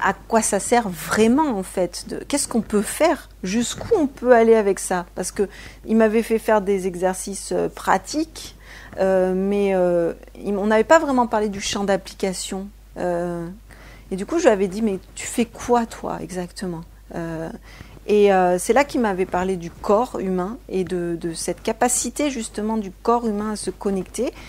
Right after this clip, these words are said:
et, et de cette affinité qu'a le corps humain et le, le monde végétal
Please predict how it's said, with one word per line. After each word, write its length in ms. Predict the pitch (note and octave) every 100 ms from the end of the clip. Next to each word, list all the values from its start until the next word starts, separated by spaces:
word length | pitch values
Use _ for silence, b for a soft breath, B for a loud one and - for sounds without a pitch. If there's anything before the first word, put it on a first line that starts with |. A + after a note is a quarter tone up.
| B B -
et, 380 | A3+ A#3 - A3+
et 40 |
de 140 | G3 G#3
cette 280 | - A3+ C#4+
affinité 600 | - A#4 F#4+ A#3 D4+ E4
qu'a 200 | - G3+
le 100 | F#3
corps 380 | - A#3+ C4
humain 280 | A3 G3 G3+
et 120 | G3+
le, 200 | E3+ E3
le 140 | E3 F3+
monde 300 | G3 A#3 A3+
végétal 500 | G3+ F#3 F3 F#3+